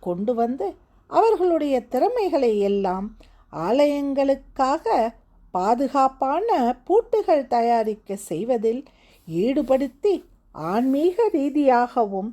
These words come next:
அனைவருக்கும் துணை புரிந்தார். சாதாரணமாக வீடு, கடைப்பூட்டு என்று மட்டும் அல்லாது வங்கிகள், மிகப்பெரிய கடைகள், நகைக்கடைகள், ரிசர்வ் வங்கி, பாதுகாப்பு பெட்டகங்கள்,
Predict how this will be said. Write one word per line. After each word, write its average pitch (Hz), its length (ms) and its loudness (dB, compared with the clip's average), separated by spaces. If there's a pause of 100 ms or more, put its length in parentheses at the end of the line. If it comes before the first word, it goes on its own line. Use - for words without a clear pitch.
(420)
அனைவருக்கும் 233 1000 0
துணை 330 320 -4
புரிந்தார். 220 640 -4 (760)
சாதாரணமாக 247 1160 0
வீடு, 214 480 -2 (640)
கடைப்பூட்டு 226 760 -2 (300)
என்று 208 360 -4
மட்டும் 269 460 -2
அல்லாது 226 540 0 (440)
வங்கிகள், 214 760 -4 (400)
மிகப்பெரிய 285 640 -2 (140)
கடைகள், 214 580 -2 (400)
நகைக்கடைகள், 208 1000 -2 (460)
ரிசர்வ் 262 580 4
வங்கி, 208 480 -6 (480)
பாதுகாப்பு 302 800 2
பெட்டகங்கள், 202 920 -4